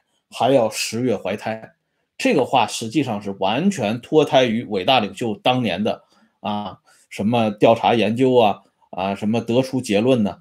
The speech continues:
就是一朝分娩，十月怀胎的这个观点。呃，连这个引用的词汇都是一模一样的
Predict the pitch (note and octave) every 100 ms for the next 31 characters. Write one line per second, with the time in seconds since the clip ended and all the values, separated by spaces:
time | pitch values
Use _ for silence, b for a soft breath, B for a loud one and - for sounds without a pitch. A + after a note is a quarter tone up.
0 | _ - A2 G#2 D3 C3+ G#2+ C#3 C3 C3+
1 | B2+ - - - A2+ B2 G#2+ G2+ G#2+ A#2
2 | A2+ G#2 G#2 F#2 B2+ B2 G#2+ - _ _
3 | _ _ _ _ - B2 A#2+ A#2+ C3 B2+
4 | F#3+ G3 C3+ B2 A#2 A2+ A2+ G#2+ G2 A#2
5 | G3+ E3+ B2 - - A#2 E3+ A#3+ B2 -
6 | G#2 A2+ - G#2 C3+ F#2+ F#2 A#2+ F#2+ G2+
7 | -